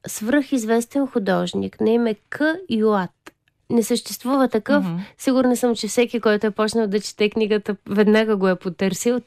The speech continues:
Speaker 1: Луиза през всичките тия домове и години никога не е загубила тази картичка.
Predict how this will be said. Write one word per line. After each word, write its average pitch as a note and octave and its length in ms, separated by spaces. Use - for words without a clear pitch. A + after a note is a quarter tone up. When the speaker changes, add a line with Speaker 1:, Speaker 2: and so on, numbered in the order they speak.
Speaker 1:
Луиза D4+ 640
през A#3 180
всичките C#4+ 520
тия C4+ 260
домове G#3+ 760
и A3 160
години A3 600
никога C#4 320
не G#3 180
е G3 40
загубила F#3+ 500
тази F3+ 340
картичка. - 720